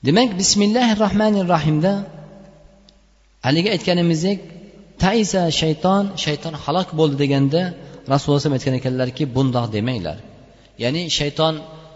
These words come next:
bitta omon qoldi, shaytondan qutulib qoldim, yo boshqa yo'q. "Bismillah" denglar. Qaysi bir ishni boshlasalaring. Agar mana shunday deydigan bo'lsalaring,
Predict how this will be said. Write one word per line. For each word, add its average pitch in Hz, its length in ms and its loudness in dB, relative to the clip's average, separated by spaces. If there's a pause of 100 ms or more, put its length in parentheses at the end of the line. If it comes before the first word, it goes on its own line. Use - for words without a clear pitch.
(120)
bitta 135 400 -4 (180)
omon 151 320 -6
qoldi, 139 400 -8 (200)
shaytondan 151 580 -6
qutulib 147 340 -8
qoldim, 139 360 -2 (420)
yo 143 160 0
boshqa 135 300 -6
yo'q. 147 220 -8 (220)
"Bismillah" 151 680 -4 (120)
denglar. 87 320 -10 (240)
Qaysi 139 340 -4
bir 202 120 -4
ishni 165 300 -6
boshlasalaring. 107 640 -6 (680)
Agar 185 340 0
mana 160 220 -2
shunday 185 320 -4
deydigan 147 400 -6
bo'lsalaring, 135 500 -2